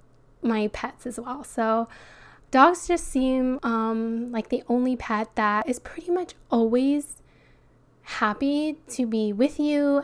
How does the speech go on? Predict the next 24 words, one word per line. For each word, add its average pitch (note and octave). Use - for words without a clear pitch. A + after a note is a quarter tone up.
and B3+
you C#4
can D#4
take E4+
it G4
outside D4
and C4
get C4+
it C4+
exploring B3+
and A#3
get B3
their C4
freedom B3
in G#3
easily, C#4
uh, A#3
as A3+
compared A#3+
to A3
most G#3
other G#3+
pets. D4
So B3